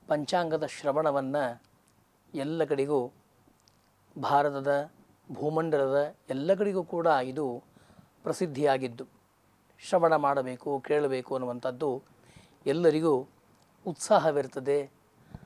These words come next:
ಆದ್ದರಿಂದ ಈ ವರ್ಷದ ವಿಶೇಷತೆ, ಯುಗಾದಿ ಹಬ್ಬದ ವಿಶೇಷತೆಗಳು ಏನು, ಶ್ರವಣಗಳು ಹೇಗೆ ಮಾಡಬೇಕು,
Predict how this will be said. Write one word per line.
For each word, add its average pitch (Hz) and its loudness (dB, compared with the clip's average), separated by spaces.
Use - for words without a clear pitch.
ಆದ್ದರಿಂದ 135 0
ಈ 202 0
ವರ್ಷದ 160 0
ವಿಶೇಷತೆ, 143 -2
ಯುಗಾದಿ 175 6
ಹಬ್ಬದ 147 0
ವಿಶೇಷತೆಗಳು 147 -4
ಏನು, 143 0
ಶ್ರವಣಗಳು 175 4
ಹೇಗೆ 170 0
ಮಾಡಬೇಕು, 143 -2